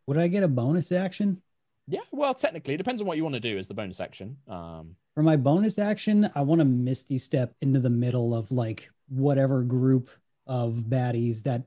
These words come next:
Speaker 1: aren't too tangled up with, with friendlies.
Speaker 2: Sure. I mean, for the purposes of, like, rule of cool, uh,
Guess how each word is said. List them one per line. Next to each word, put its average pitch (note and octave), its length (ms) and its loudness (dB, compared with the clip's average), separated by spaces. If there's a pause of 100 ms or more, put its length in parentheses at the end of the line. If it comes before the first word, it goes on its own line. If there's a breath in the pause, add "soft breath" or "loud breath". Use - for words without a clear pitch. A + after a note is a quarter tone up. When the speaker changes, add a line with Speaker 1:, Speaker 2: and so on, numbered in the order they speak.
(140)
Speaker 1:
aren't C3 280 -4
too D3+ 200 2
tangled C3 440 2
up A#2 200 -2
with, A2+ 320 -8 (300)
with A#2 140 -12
friendlies. G#2+ 580 -6 (580)
Speaker 2:
Sure. - 280 0 (260 loud breath)
I F#3+ 60 -2
mean, G#3 120 2
for G#3+ 120 0
the G3+ 40 2
purposes G#3 520 -2
of, D3+ 160 -6
like, C#3 320 -4
rule D3 200 -2
of A#2 140 -6
cool, C3 460 -10 (320 soft breath)
uh, A2 160 -2